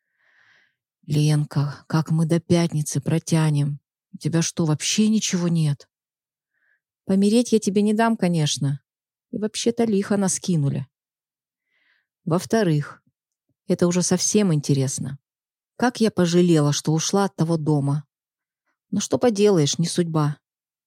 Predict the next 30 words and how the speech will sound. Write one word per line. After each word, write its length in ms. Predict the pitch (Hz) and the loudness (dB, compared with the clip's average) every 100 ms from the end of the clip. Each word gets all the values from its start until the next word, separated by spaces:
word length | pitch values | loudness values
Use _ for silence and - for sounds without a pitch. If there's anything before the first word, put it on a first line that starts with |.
| - | -2
Не 140 | 175 | 2
бежать 340 | 180 185 220 190 | 2 4 2 2
же, 80 | |
сломя 300 | 156 160 156 | 0 0 0
голову, 360 | 156 185 175 151 | 2 2 2 0
обратно. 520 | 147 143 131 - 151 - _ _ _ _ _ _ _ _ | -2 -2 -4 -6 -10 -12 _ _ _ _ _ _ _ _
Всё 160 | - | -2
равно 260 | 254 262 294 | 2 4 4
я 160 | 196 170 | 4 4
их 160 | - | 2
уже 160 | 156 156 | 0 2
не 120 | 151 | 2
застану. 680 | 151 147 - 185 170 156 - _ _ _ _ _ | 0 -2 -2 0 0 -4 -8 _ _ _ _ _
Может, 280 | - 220 220 | -4 -2 -4
старушки 440 | - 254 311 - 165 | 0 2 2 0 -2
проследят, 640 | 143 147 160 151 139 - | 0 0 0 2 0 0
куда 220 | 156 156 | 0 2
они 180 | 147 139 | 0 0
пойдут. 500 | 147 151 139 - - _ _ _ _ _ _ _ _ _ _ | 0 0 -4 -10 -16 _ _ _ _ _ _ _ _ _ _
Дело 280 | 185 214 233 | 0 4 2
в 80 | - | 2
том, 180 | 285 285 | 0 0
что 180 | - | -2
торговую 540 | 180 190 202 233 220 220 | 0 0 4 4 4 2
точку 380 | 269 254 - 156 | 0 0 -4 0
посетили 600 | 185 - 226 240 175 151 | 0 0 0 2 4 2
таки 240 | 143 143 | 0 -2
Косой 420 | - 165 - 202 | 0 0 2 2
и 20 | |
Серый. 540 | 190 - 190 135 139 | 2 2 2 2 -2